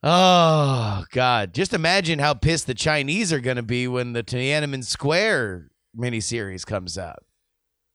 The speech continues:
That's a joke. There's no way anybody in Hollywood would piss off the Chinese. Have you seen the box office returns? They're the only fucking people on the planet going to movies. That's it.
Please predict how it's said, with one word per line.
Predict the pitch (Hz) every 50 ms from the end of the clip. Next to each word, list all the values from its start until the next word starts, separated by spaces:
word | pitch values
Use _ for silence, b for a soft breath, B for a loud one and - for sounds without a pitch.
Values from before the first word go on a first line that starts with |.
| _ _ _ _ _ _ _ _ _ -
That's | - 135 135 -
a | 123 110
joke. | 92 101 92 78 - _ _ - _ _ _ _ _ _ -
There's | 127 120 107
no | 120 127 113 110
way | 104 98 98
anybody | 92 95 92 90 87 85 85
in | 85 85 85
Hollywood | 90 92 85 85 87 85 85 82
would | 90 87
piss | 90 101 82 -
off | 87 69 -
the | - 98
Chinese. | - - 87 67 57 67 117 147 151 - - _ _ _ _ _ - -
Have | 104 104
you | 104
seen | 104 - 131 123 127
the | 123 110
box | 123 127 135 131 - -
office | 131 127 131 147 139 127
returns? | 139 135 - 143 135 135 135 135 139 - _ _ _ _ _ _ _ _ _ -
They're | - 123
the | 131 147
only | 156 160 160 156
fucking | - 165 170 156 - 156 127
people | - 156 147 - 143
on | 143 131
the | 127
planet | 104 120 131 139 143 131 113 92
going | 98 107 110 107
to | 107
movies. | 104 110 123 131 117 98 85 73 - - _ _ _ _ _ _ _ _ _ _ _ _ _ _ _ _ _ _ _ _ _ _ _ _ _ _ _ _ _ _ _ _ _ _ _ _ _ _ B B B B B B B B
That's | - - 233 226 -
it. | 277 254 240 165 110